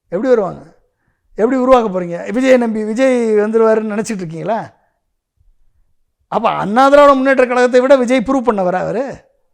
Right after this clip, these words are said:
அப்போ உங்க நிலைமையே இன்னைக்கு பரிதாபமான நிலைமைக்கு உள்ளாக்கி நீங்களே வச்சுக்கிட்டு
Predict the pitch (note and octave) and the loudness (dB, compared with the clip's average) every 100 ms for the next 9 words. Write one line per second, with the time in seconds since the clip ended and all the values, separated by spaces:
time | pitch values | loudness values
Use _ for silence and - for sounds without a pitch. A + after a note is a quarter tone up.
0 | _ _ _ _ _ _ _ _ _ _ | _ _ _ _ _ _ _ _ _ _
1 | _ _ _ F3 A3 F3 G#3+ G#3+ G3+ C#4+ | _ _ _ -6 -4 -4 -6 -6 0 0
2 | D4+ D#4+ D4 C#4+ G#3+ A3+ C4+ C#4 C4+ C4+ | 2 2 0 -2 0 0 2 0 0 -2
3 | B3+ A#3+ A#3+ G#3+ A#3+ G#3 B3+ C#4+ - B3+ | -2 -4 -4 -6 -6 -4 -2 -2 -2 -4
4 | A3 B3 B3+ A#3 - F#3 D#3 | -4 0 2 2 0 -10 -10